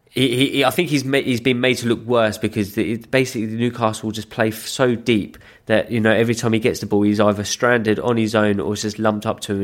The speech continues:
and he's out muscled. Um, so yeah, so mine is Newcastle slash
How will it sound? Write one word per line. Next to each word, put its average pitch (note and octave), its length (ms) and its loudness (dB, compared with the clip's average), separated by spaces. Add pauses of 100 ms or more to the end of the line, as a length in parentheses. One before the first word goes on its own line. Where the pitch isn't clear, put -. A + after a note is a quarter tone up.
and G2 140 -4
he's G#2 140 -4
out F2+ 180 -2
muscled. F#2+ 420 -6
Um, G2 300 -6 (500)
so - 180 0 (380)
yeah, G#2 320 2
so - 280 -6
mine G#2 240 -2
is G2+ 160 -8
Newcastle G#2+ 600 -6
slash G2+ 400 -2